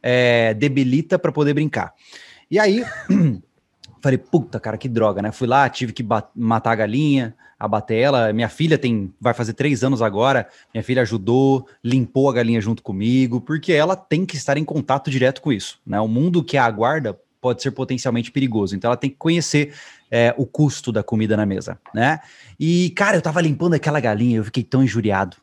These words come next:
porque eu já gastei uns dez quilos de ração de postura, e era umas coxinhas assim, ó, que com duas mordidas acabou, cara.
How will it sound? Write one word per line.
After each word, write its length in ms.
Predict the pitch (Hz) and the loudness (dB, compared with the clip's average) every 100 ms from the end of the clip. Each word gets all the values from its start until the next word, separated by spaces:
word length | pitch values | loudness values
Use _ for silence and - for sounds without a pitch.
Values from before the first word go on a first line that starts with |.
| _ | _
porque 140 | - | -4
eu 40 | 127 | 0
já 100 | 170 | 2
gastei 540 | 139 - - 127 98 - - _ - | 0 -4 0 0 0 -10 -20 _ -6
uns 180 | 117 95 | -6 -2
dez 360 | 143 185 - | 0 0 -2
quilos 280 | - 165 147 | -2 0 2
de 60 | 120 | 0
ração 280 | 110 - 120 | -2 -4 -6
de 80 | 104 | -6
postura, 480 | 104 - 160 151 - - _ _ - | -10 -8 -2 -2 -2 -8 _ _ 0
e 80 | |
era 120 | 208 233 | 2 4
umas 200 | 220 - | 2 0
coxinhas 580 | 160 127 - 165 131 - | -2 -2 0 -2 -2 0
assim, 160 | 165 | 0
ó, 120 | 107 | 0
que 200 | 87 - | -2 -8
com 140 | 196 196 | -2 -2
duas 260 | 226 262 | 0 0
mordidas 300 | 247 220 254 | 2 2 2
acabou, 440 | 254 247 196 240 302 | 2 0 0 -2 -2
cara. 380 | 285 156 - | -2 -2 -4